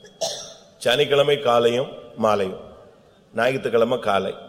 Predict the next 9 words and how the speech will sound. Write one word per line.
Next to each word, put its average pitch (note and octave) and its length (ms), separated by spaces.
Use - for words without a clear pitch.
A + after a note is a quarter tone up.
இப்படித்தான் A#2 340
ட்ரைனிங் B2 340
சென்டர்லயே A#2 340
கொடுக்குறாங்க. G2 420
அஞ்சு A#2+ 280
டைம். G#2 220
ஏன்னா A#2+ 160
உங்களுடைய C3+ 520
நீதி C3+ 240